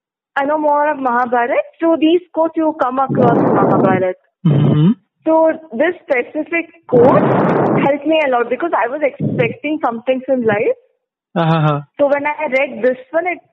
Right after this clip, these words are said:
Speaker 1: really connected to me that time really well. I feel that Mahabharata or Bhagavad Gita has so much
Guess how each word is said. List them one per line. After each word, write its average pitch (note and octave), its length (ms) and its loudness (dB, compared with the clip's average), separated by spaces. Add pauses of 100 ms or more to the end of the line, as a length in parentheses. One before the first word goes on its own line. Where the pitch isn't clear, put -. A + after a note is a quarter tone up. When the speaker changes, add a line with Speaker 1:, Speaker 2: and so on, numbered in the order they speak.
(120)
Speaker 1:
really B3+ 340 0
connected A#3+ 380 -4
to B3 80 2
me B3 180 0
that G#3 220 -2
time A3+ 140 -2
really G#3 320 2
well. G3+ 200 0 (560)
I D4 120 -4 (120)
feel F4+ 240 4 (120)
that C4+ 140 2 (140)
Mahabharata C4+ 720 0
or B3+ 140 0
Bhagavad A3+ 400 -2
Gita A3+ 340 2
has D4+ 180 -2
so A#3 160 0
much B3 200 -4